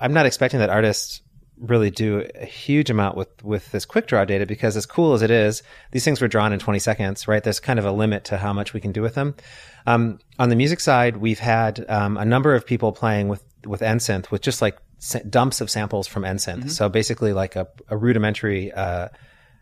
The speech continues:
Speaker 1: uh, synthesizer. And there I've been surprised at the, um, the kind of,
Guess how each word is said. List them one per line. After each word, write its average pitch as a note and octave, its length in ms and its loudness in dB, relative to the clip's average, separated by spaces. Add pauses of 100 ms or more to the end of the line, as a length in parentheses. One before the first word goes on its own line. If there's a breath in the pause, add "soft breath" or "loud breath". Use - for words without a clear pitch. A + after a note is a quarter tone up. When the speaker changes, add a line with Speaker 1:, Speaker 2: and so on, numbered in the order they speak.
(100)
Speaker 1:
uh, F2 500 -12 (520)
synthesizer. F2+ 640 -4 (480 loud breath)
And A2 140 4
there G3 140 6
I've B2+ 140 6
been A#2 120 2
surprised B2 640 2
at G2+ 200 -4
the, G2 340 -2
um, F#2+ 300 -6 (840)
the F#2 380 -6
kind G#2 240 -4
of, F#2 220 -8